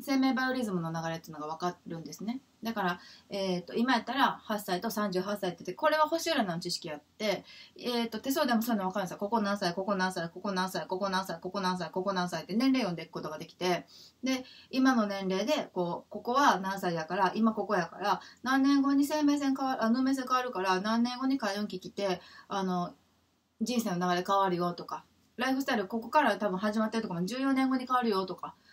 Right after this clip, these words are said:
あの、十四年後には多分違う仕事、違う住み-、住み方、生き方してると思うよみたいなことが言えたりします。まあ、めっちゃ面白いので、そういうのお好きな方はぜひ手相を見せに来てください。はい。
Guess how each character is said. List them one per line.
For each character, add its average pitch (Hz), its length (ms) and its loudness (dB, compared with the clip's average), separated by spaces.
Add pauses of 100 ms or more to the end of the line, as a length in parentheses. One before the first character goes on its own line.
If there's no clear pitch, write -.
(320)
あ 196 160 -2
の、 185 160 2
十 202 100 0
四 214 120 2
年 208 120 0
後 254 80 2
に 294 60 2
は 285 80 2
多 247 100 2
分 185 100 0
違 196 140 -4 (140)
う 190 40 0
仕 185 100 -2
事、 190 320 -2 (100)
違 202 60 0 (120)
う 185 40 4
住 185 140 -2
み-、 170 140 -4 (100)
住 - 160 -6
み 185 80 -2
方、 190 240 -2
生 185 80 -4
き 185 100 -2
方 185 180 -2
し - 40 -4
て 226 80 0
る 220 100 2
と 196 80 0
思 180 140 2
う 220 60 2
よ 277 120 4
み 240 100 4
た 180 80 -2
い 165 40 -2
な 165 60 -4
こ 170 100 -8
と 160 100 -6
が 160 60 -6
言 185 100 2
え 180 60 2
た 165 80 -6
り 160 80 -14
し 165 120 -10
ま 160 140 -10
す。 - 140 -18
ま 220 140 2
あ、 - 40 -4
め 233 120 -4
っ 233 40 -6
ち - 80 -4
ゃ 294 40 2
面 302 100 2
白 294 180 0
い 240 40 2
の 180 120 0
で、 175 220 -2 (320)
そ 269 140 -2
う 262 40 4
い - 20 4
う - 20 4
の 208 100 2
お - 20 -6
好 190 60 -10
き 240 100 -2
な 220 100 2
方 202 200 -2
は 180 60 0
ぜ 196 120 -4
ひ 190 200 -4 (220)
手 202 80 -6
相 202 160 -2
を 185 40 -2
見 165 60 -4
せ - 100 -10
に - 100 -8
来 - 40 -18
て - 80 -14
く - 60 -14
だ 151 100 -12
さ 160 260 -4
い。 180 100 -14 (840)
は 208 160 2
い。 - 140 -2